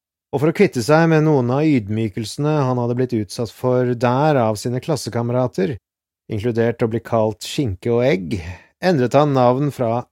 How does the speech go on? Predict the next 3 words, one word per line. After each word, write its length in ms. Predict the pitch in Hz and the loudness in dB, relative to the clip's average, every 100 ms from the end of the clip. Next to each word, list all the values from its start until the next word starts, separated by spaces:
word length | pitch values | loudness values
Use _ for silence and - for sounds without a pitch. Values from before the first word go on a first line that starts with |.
| - - | -16 -4
Hamilton 1000 | 113 110 113 110 117 135 127 - 170 185 - _ _ _ _ _ - | -2 0 -2 -4 -4 -4 -4 -2 -2 -2 -4 _ _ _ _ _ 0
til 340 | 127 117 120 _ _ _ - | 2 2 -4 _ _ _ -8
Albert. 520 | 107 90 90 - - | -6 -6 -12 -18 -20